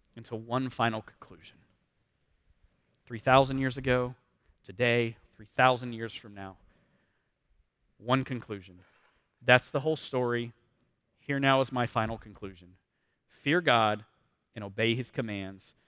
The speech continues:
for this is everyone's duty.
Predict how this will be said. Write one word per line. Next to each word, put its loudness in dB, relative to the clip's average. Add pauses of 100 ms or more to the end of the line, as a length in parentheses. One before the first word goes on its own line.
(160)
for -18
this 0
is -4
everyone's -2
duty. -20